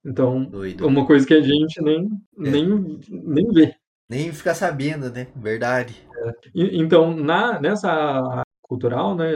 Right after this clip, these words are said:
Speaker 1: de representar os piratas, é, eu acho que é interessante a gente,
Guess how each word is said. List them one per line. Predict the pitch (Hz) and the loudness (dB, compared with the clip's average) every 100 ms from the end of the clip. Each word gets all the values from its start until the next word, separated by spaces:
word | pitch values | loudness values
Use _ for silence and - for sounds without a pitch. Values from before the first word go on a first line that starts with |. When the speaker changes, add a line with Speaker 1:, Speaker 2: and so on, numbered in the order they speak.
| 131 | -4
Speaker 1:
de | 123 120 117 | -6 -6 -6
representar | 123 120 120 120 113 127 | -6 -4 -4 -4 -4 -4
os | - - | -4 -4
piratas, | 127 123 - 214 139 110 _ _ _ _ - | -8 -6 -8 -8 -10 -12 _ _ _ _ -10
é, | 123 123 123 123 123 127 | -6 -2 -2 -2 -4 -2
eu | 120 | -2
acho | 120 135 - - | -2 -4 -10 -16
que | - 165 | -6 -4
é | 175 | -4
interessante | 190 202 185 - 131 127 123 | -6 -6 -6 -4 -4 -2 -4
a | |
gente, | 113 117 107 117 117 | -6 -8 -10 -10 -14